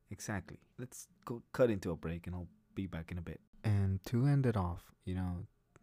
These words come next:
to end off the, the episode, I mean, people, people here, you know, they don't even know why the fuck they're buying toilet paper. They don't even know why the fuck they're buying toilet rolls, you know, like, like I mentioned. I, I guess, uh, and it goes, it goes back to a psychological thing, I think.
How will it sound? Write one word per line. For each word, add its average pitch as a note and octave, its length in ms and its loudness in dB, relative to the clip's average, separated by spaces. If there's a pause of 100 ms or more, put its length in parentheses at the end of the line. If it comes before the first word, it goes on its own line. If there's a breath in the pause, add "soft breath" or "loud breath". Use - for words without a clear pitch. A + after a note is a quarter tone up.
(140)
to A#2 140 4
end A#2 180 4
off G2 220 0
the, - 240 0
the F#2+ 200 2
episode, D#2+ 600 -2
I G2 80 0
mean, F#2+ 280 2 (160)
people, E3+ 580 4
people D#3 260 0
here, A2+ 360 2 (160)
you G#2+ 120 0
know, G#2+ 260 -2 (280)
they C3 100 4
don't C#3 100 4
even C3 140 4
know B2 180 2
why A#2+ 140 2
the A2 100 0
fuck A#2 180 -6
they're A2 120 -4
buying F#2 280 -6
toilet - 320 -6
paper. - 280 -10
They A2 100 4
don't C#3+ 120 4
even C#3+ 140 4
know C3 140 2
why B2+ 120 -2
the A#2 100 0
fuck A2+ 200 -4
they're G#2+ 100 0
buying G2 260 -2
toilet E2+ 300 -4
rolls, E2 340 -6
you G2 80 -2
know, F#2+ 180 -2
like, F2+ 120 -6 (140)
like F2 200 -6
I F2+ 60 -2
mentioned. D2+ 500 -2 (200)
I, A2 140 4 (140)
I C3 40 6
guess, A2+ 460 2 (320)
uh, C#3 140 -12 (160)
and C#3+ 180 4
it D3+ 120 6
goes, D#3 220 2 (120)
it C#3 80 2
goes C#3+ 180 4
back A#2 260 2
to A#2+ 160 4
a A2+ 80 4
psychological G2+ 800 -2
thing, - 180 -10
I E2+ 120 -6
think. - 300 -20